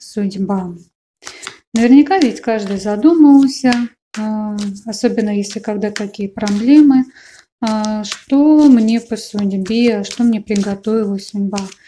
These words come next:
какие радости, какие испытания. И мы сегодня с вами сейчас посмотрим. Я пока тасую карты, вы подумайте про себя,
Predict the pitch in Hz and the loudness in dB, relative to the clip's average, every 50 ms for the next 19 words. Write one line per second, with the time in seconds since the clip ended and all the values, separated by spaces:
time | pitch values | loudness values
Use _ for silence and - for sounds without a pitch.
0 | - - - - - - 202 - 254 262 226 202 196 208 208 220 233 220 196 202 | -20 -20 -20 -12 -10 -10 -4 0 2 2 2 0 -2 -2 -2 -2 -2 -2 -4 -6
1 | 196 196 - - 196 196 - 202 196 - 262 269 262 214 185 - - - 196 190 | -8 -10 -12 -16 -12 -10 -10 -10 -4 -2 0 0 0 -2 -4 -8 -10 -12 -12 -12
2 | - - 214 208 220 233 220 208 202 202 202 196 190 - _ _ _ _ _ - | -10 -8 -6 -6 -4 -4 -4 -4 -4 -4 -4 -6 -8 -10 _ _ _ _ _ -20
3 | - - - - - - 220 220 285 302 - - 208 196 247 262 247 220 - - | -20 -20 -20 -14 -8 -2 2 4 4 4 2 -2 -4 -2 -2 -2 -2 -4 -4 -6
4 | - 208 226 247 240 - - 196 - - 214 220 - - - 208 202 - - 196 | -6 0 0 0 0 0 -4 -10 -8 -8 -8 -10 -8 -8 -8 -8 -8 -6 -4 -4
5 | 196 196 196 - 196 190 185 175 165 - - - _ - - - - _ _ _ | -4 -4 -6 -8 -10 -10 -10 -12 -14 -18 -20 -20 _ -20 -20 -20 -20 _ _ _
6 | _ _ _ _ _ _ _ _ _ - - - - - - _ _ - - - | _ _ _ _ _ _ _ _ _ -20 -20 -20 -20 -20 -20 _ _ -20 -20 -20
7 | _ _ _ _ - - - - 247 254 247 - 233 233 247 233 233 - 233 233 | _ _ _ _ -16 -12 -4 -2 -2 0 0 -2 -2 -2 -2 -4 -2 -4 -4 -2
8 | - 254 233 233 233 320 339 370 359 - 240 196 247 311 311 - 220 202 185 220 | 0 0 0 0 2 2 0 0 0 -4 -4 -2 -2 0 0 0 0 0 2 4
9 | 269 277 262 247 240 - 226 - - - 196 - - - 196 190 190 202 214 254 | 6 6 6 4 2 -2 -8 -8 -8 -10 -10 -10 -8 -8 -8 -6 -6 -4 0 0